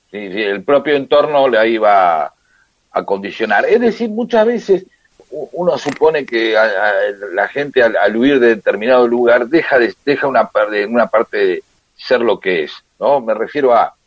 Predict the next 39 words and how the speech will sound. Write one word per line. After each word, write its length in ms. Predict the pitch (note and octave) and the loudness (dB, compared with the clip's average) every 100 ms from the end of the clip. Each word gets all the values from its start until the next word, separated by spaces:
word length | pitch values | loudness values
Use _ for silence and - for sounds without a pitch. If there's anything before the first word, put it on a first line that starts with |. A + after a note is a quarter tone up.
| _ | _
la 160 | - G2 | -2 -2
presión 340 | G#2+ F#2+ C3 | -2 -4 -4
de 100 | A#2+ | -6
vivir 260 | G#2+ A2 A2 | -6 -6 -6
en 100 | G#2 | -6
un, 260 | G2+ G2+ - G2 | -8 -14 -14 -10
eh, 500 | F#2 F#2 F#2 F#2+ F2 | -8 -8 -8 -10 -10
en 120 | F#2+ | -12
una 180 | G2+ G2+ | -8 -8
ciudad, 440 | - A2+ C3 B2 | -4 0 2 2
en 80 | A#2 | 0
un 160 | G#2 F#2+ | -6 -4
pueblo, 380 | A2 A#2 A2 | 0 2 0
en 80 | G#2 | -2
un 120 | A2+ | -4
entorno 680 | A2 A2+ A#2+ B2 B2+ D3 D3+ - _ _ _ - | -6 -4 -2 -2 0 0 0 -4 _ _ _ -8
eh, 240 | G#2 G2 | -4 -2
uno 280 | A#2+ C#3 B2+ | 0 0 2
alejándose 1000 | B2 A#2 - F#3+ F3+ D3 A#2+ G2 A2 G2+ | 2 0 2 2 2 0 -4 -4 -8 -10
quizás 360 | G2+ F#2 - | -12 -4 -2
de 100 | G#2+ | 0
esos 280 | A#2 - A2 | -2 -4 -8
entornos, 540 | B2 A#2+ C3+ C3+ C3 C3 | -10 -2 -2 0 -4 -4
uno 220 | A#2 A2 | -2 -2
escucha, 560 | - A2+ A2+ - G#2+ - _ - _ | -4 -10 -10 -2 -2 -2 _ -20 _
eh, 80 | F#2 | -8
eh, 400 | F#2 G2+ F#2+ F#2 | -2 0 0 0
eh, 180 | G2+ G2 | -2 -2
escucha 460 | F#2 - - A#2+ A#2+ | -6 -10 -10 -4 0
otras 300 | C3 D3 F#2 | 0 0 0
voces 360 | B2 A#2 B2 - | 0 0 -2 -2
para, 260 | G2 F#2 F2 | -2 0 -2
para, 340 | F#2+ F2+ F2 | -2 0 -2
para 260 | F#2 F2+ E2+ | -2 -4 -4
poder 260 | F#2+ G2+ | -4 -2
armar 280 | G#2 G#2 A2 | -2 -2 0
o-, 200 | G2+ F#2+ | 0 0
o 140 | G2 F#2 | -2 -4
de, 200 | F2+ | -4